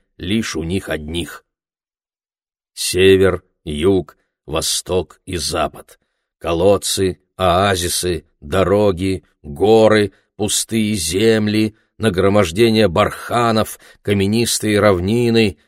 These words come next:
Казалось, весь необъятный мир Сахары отражался словно эхо в глубине мозга Гаселя, а он об этом и не подозревал,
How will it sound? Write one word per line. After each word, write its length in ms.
Казалось, 540
весь 480
необъятный 720
мир 240
Сахары 720
отражался 840
словно 680
эхо 400
в 100
глубине 560
мозга 580
Гаселя, 680
а 200
он 160
об 160
этом 320
и 240
не 200
подозревал, 960